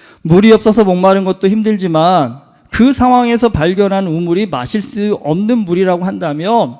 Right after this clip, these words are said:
이건 짜증을 넘어서 절망스러울 그런 일입니다.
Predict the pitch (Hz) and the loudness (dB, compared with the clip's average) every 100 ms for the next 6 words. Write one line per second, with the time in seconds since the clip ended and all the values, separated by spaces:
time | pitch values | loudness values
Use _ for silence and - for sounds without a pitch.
0 | _ _ _ _ - 175 269 262 208 233 | _ _ _ _ -4 0 0 0 -2 0
1 | 262 247 208 202 214 214 151 180 208 202 | 0 0 0 0 -2 -2 -2 0 -2 -4
2 | 190 180 165 147 143 165 - 175 196 151 | -2 -2 -2 -6 -12 -18 -8 -6 -4 -4
3 | 131 120 120 139 131 113 | -6 -8 -10 -10 -10 -12